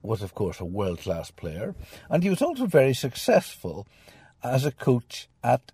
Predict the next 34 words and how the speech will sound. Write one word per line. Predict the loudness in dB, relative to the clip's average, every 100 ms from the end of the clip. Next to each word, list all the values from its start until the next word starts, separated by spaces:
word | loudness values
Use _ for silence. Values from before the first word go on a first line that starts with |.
| _
Southampton, | -2 2 4 6 4 2 -6 -12 -16 _ _ 0
taking | 2 2 0
them | 0 -2
to | -2 -4 -4 _
seventh | -2 4 4 4 -2 -4 -10 0
and | 2
then | 4 2 0
sixth | 0 0 0 -6
in | -4
the | -4
table, | 0 0 0 -6 -4
their | -2 -2
best | 0 0 0 -4 -4
ever | -4 -2 -4
Premier | -2 -2 -2 -2
League | -4 -4
finish. | -4 -4 -6 -14 -20 _ -20 _ -20 -20 -20 -20 _ _
But | 0 0
he | 0
was | 0 -2 4
headhunted | 4 4 0 -2 -2 0
by | 0 0 2
Everton | 0 0 -8 -8 -8 -8 -16 -20 -20 -20 -20 _ _
in | -2 -2
the | 2
summer | 4 4 2
of | -2
twenty | -2 -4 -4
sixteen, | -10 -10 -10 -4 -2 -2 -4 -8 _ -20 -10
and | 2 2 6
last | 6 6 0
season | -6 -6 -10 -14
he | -8 -8
took | -4 -6